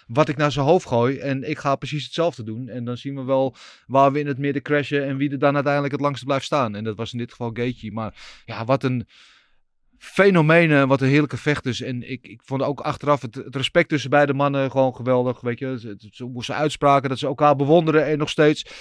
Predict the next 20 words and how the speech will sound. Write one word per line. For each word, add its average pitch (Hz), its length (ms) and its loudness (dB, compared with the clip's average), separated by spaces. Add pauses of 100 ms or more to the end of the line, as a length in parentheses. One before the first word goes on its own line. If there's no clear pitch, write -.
(260)
En 123 280 -6
een 139 100 -6
Poirier 156 440 8
die 143 120 4
dan 135 240 2
gewoon 135 280 0
ook 143 160 -2
nog 135 160 -2
op 127 140 -4
de, 110 200 -4
op 101 100 -10
de 151 60 -6
persconferentie 160 640 2
verschijnt. 147 500 -2 (300)
Weet 127 180 -2
je, 156 100 0
als 135 240 2
een 123 240 -6 (380)
waardige 170 460 4
verliezer. 151 760 -2